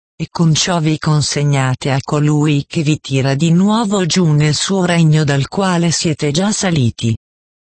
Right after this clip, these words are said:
Non dovete escludermi se non volete andare perduti di nuovo per un tempo infinitamente lungo.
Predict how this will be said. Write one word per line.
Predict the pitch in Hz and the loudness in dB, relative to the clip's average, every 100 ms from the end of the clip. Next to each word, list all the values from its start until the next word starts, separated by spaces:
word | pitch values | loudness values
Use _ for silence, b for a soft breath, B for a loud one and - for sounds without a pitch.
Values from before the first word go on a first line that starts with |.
| _ 190 | _ 0
Non | 196 190 | 2 2
dovete | 175 170 175 190 165 151 | 2 0 0 0 0 0
escludermi | 143 - 160 147 135 147 147 143 | -2 0 0 2 0 0 0 0
se | 127 143 | 0 0
non | 139 | 0
volete | 143 185 170 165 - 147 | 0 0 0 0 -2 -2
andare | 143 143 147 147 147 | 2 2 2 0 0
perduti | 151 139 127 143 160 - 165 | -2 -2 -2 -2 -2 -2 -2
di | 151 | 2
nuovo | 180 196 208 226 190 | 4 4 2 0 -2
per | 196 170 | 0 0
un | 160 156 | 2 0
tempo | 180 185 175 160 | 0 -2 -2 0
infinitamente | 139 127 - 151 160 - 170 151 139 131 160 | 0 0 0 2 2 2 0 2 0 -2 0
lungo. | 151 156 156 143 135 127 | 2 2 2 0 -2 -4